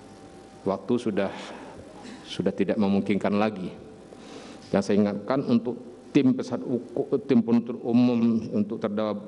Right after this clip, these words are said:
Baikuni dan Cuk, nanti tidak ada lagi penundaan. Karena kemarin tuh ada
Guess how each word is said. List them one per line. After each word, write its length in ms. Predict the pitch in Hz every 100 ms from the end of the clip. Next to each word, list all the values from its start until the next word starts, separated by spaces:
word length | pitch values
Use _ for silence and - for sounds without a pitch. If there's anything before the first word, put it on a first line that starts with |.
| 113
Baikuni 560 | 110 110 120 135 123
dan 240 | 104 104 98
Cuk, 320 | 143 - -
nanti 320 | 123 98 135 127 - -
tidak 240 | 127 123 127
ada 160 | 123
lagi 240 | 123 117 113
penundaan. 800 | - 110 107 104 90 78 - - - - - - -
Karena 240 | 92 92 110
kemarin 480 | 104 101 101 107
tuh 160 | 107 131 127 -
ada 800 | - 95 92 92 98 92 92 90